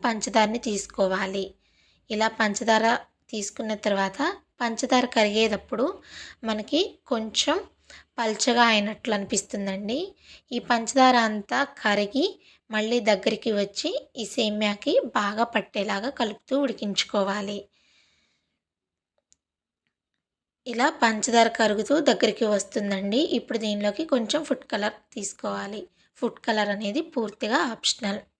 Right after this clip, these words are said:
నచ్చినట్లయితే స్కిప్ చేసేయవచ్చు. దీనిలోనే ఒక హాఫ్ స్పూన్ వరకు యాలకుల పొడిని వేసుకుని, ఈ పంచదార మొత్తం దగ్గరికి వచ్చి సేమ్యాకి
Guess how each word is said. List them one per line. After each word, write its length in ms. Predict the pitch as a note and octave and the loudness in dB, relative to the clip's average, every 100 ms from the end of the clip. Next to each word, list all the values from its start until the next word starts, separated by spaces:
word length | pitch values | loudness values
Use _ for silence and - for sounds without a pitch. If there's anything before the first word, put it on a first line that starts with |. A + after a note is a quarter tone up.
| A#3+ | -8
నచ్చినట్లయితే 720 | G3+ - B3 G3 G#3+ G#3 C#4 D4+ | -6 -6 -8 -4 -4 0 2 2
స్కిప్ 280 | - A#3 - | -2 -4 -6
చేసేయవచ్చు. 720 | G#3 - G#3+ - - - - - - _ _ _ _ _ - - - - | -8 -6 -8 -6 -8 -8 -8 -10 -14 _ _ _ _ _ -20 -20 -20 -6
దీనిలోనే 500 | A#3 A3+ A3+ A3+ B3+ G#4 - _ - _ | -4 -2 -2 -4 -4 -6 -10 _ -20 _
ఒక 160 | A3+ - G#3+ - | -4 2 2 2
హాఫ్ 300 | - G#3+ G#3+ | 0 0 0
స్పూన్ 300 | - - A3 G#3 | -6 -8 -4 -2
వరకు 280 | G3 - F4 B4+ | -2 0 -2 2
యాలకుల 460 | A3+ G#3+ G#3 - A3+ | 4 4 4 0 -2
పొడిని 320 | A#3 G#3 G3+ | 0 0 -2
వేసుకుని, 500 | G#3+ G3+ - G#3 C4 F#4+ - - - C4 | -4 -6 -6 -4 -4 -6 -12 -20 -8 -2
ఈ 60 | A#3+ | 0
పంచదార 580 | A#3+ A3+ A3 - B3 A#3 | 0 0 0 2 4 2
మొత్తం 520 | A3 A3 _ - B3+ A3 | -2 -6 _ -6 -2 0
దగ్గరికి 480 | G#3 - A3+ A3+ | 0 0 0 2
వచ్చి 340 | G#3+ G#3 - D#4 F#4 - _ - | 2 0 2 2 2 -8 _ -8
సేమ్యాకి 1300 | - A#3+ A3+ A#3 A3 - _ _ _ _ _ - | -2 0 -2 -4 -4 -6 _ _ _ _ _ 0